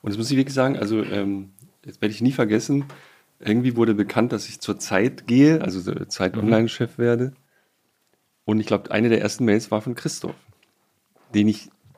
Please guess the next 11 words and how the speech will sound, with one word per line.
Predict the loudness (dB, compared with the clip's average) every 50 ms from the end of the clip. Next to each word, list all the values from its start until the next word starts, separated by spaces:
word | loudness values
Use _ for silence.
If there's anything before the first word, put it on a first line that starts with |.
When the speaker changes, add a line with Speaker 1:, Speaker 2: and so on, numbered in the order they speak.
| _ -8 0
Speaker 1:
höchstens | 2 2 2 2 -2 -4 0 2 2 2 0 -2 -10 -12 -6
tangential, | -2 0 2 2 2 2 0 0 2 2 2 4 2 0 -2 -2 -4 -2 -2 -2 -4 -6
äh, | -8 -8
kannte | -4 -4 -4 -4 -4 -6 -6
oder | -6 -6 -8
so. | -6 -8 -8 -8 -8 -10 _ _ _ _ _ _ _ _ _ _ _ _ _ _ _
Und, | 0 2 2 4 4 2 0 0 -4 -4 -4
äh, | -2 0 0 0 0 0 -2 -4 -8 -12 _ _ _ _ _ _ _ _ _ _ 0
„Hey, | 2 4 6 6 6 6 6 4 2 -2 -12 -18 -18 -6 -4
<laughs> | -4 -4 0 0
sch-, | 0 0 0 -2